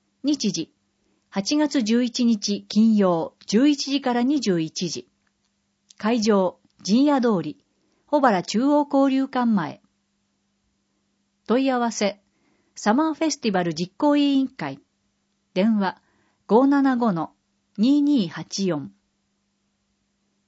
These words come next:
盆踊りでは、思い思いの衣装を身にまとった参加者たちがお祭りを盛り上げる様子の写真が四枚掲載されています。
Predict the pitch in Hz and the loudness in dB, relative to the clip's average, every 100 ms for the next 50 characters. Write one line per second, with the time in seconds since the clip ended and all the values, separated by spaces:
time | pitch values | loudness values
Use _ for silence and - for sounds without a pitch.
0 | _ _ _ _ - 196 269 294 269 262 | _ _ _ _ -2 2 4 4 2 0
1 | 185 175 170 170 - 190 233 269 269 269 | -2 -2 -2 -4 -4 0 2 4 4 4
2 | 269 262 262 - 214 190 185 190 220 233 | 4 2 0 0 0 2 2 2 2 0
3 | 233 - 214 214 220 233 220 220 208 165 | -6 -6 -2 -2 -2 -4 -4 -6 -6 -8
4 | 170 170 208 220 226 233 220 220 233 226 | -6 -2 -4 -2 -2 0 2 0 2 2
5 | 226 220 226 208 185 175 170 - 180 165 | 0 0 -2 -4 -8 -8 -6 -4 -4 -6
6 | 170 190 247 220 170 - 170 175 170 170 | -8 -4 -2 -2 -4 -8 -10 -10 -10 -10
7 | 165 - 160 151 165 - - | -12 -10 -10 -10 -8 -10 -10